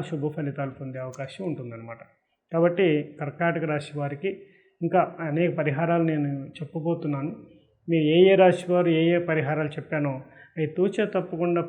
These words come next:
పాటించి చూడండి, చాలా చాలా మంచి ఫలితాలు వచ్చే అవకాశం ఉంది. శ్రీ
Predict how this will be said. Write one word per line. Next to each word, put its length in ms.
పాటించి 480
చూడండి, 460
చాలా 300
చాలా 200
మంచి 360
ఫలితాలు 360
వచ్చే 240
అవకాశం 360
ఉంది. 200
శ్రీ 160